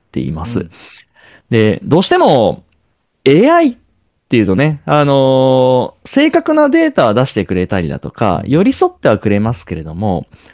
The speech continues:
Speaker 1: あの、自分が言ったことに対する反応しか返ってこないじゃないですか。
Speaker 2: うん。
Speaker 1: でもそれに対して、あの、人っていうのはですね、相手が考えてないこととか、そういったことをなんか聞き出したりだとか、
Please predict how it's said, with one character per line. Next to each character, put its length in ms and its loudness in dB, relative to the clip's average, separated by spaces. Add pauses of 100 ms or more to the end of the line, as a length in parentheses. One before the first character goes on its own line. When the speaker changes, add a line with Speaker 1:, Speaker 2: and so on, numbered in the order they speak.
Speaker 1:
あ 100 -12
の、 120 -6
自 200 -2
分 300 0
が 160 0
言 80 -2
っ 40 -14
た 220 -4
こ 140 0
と 120 -2
に 120 -2
対 240 -4
す 180 -4
る 80 0
反 340 2
応 140 2
し 80 -4
か 120 -4
返 140 -2
っ 20 -6
て 180 -8
こ 80 -2
な 100 -4
い 60 -8
じ 60 -12
ゃ 20 -10
な 60 -10
い 20 -12
で 60 -12
す 100 -14
か。 160 -14 (400)
Speaker 2:
う 40 -18
ん。 180 -20 (120)
Speaker 1:
で 60 -4
も 80 0
そ 160 0
れ 100 2
に 160 -2
対 240 2
し 140 -8
て、 400 2
あ 100 -2
の、 160 0
人 300 -2
っ 80 -6 (240)
て 80 4
い 60 4
う 60 0
の 140 2
は 80 2
で 60 -2
す 120 -8
ね、 320 -2 (220)
相 180 2
手 140 -2
が 80 0
考 400 0
え 100 0
て 120 0
な 160 2
い 100 0
こ 180 -4
と 140 -6
と 160 -6
か、 460 -4
そ 160 -4
う 20 0
い 20 -2
っ 40 -16
た 80 -2
こ 100 -2
と 120 0
を 40 2
な 80 0
ん 40 -4
か 80 -8
聞 280 -18
き 140 -2
出 160 0
し 100 -10
た 140 0
り 100 -2
だ 100 -6
と 140 -14
か、 460 -2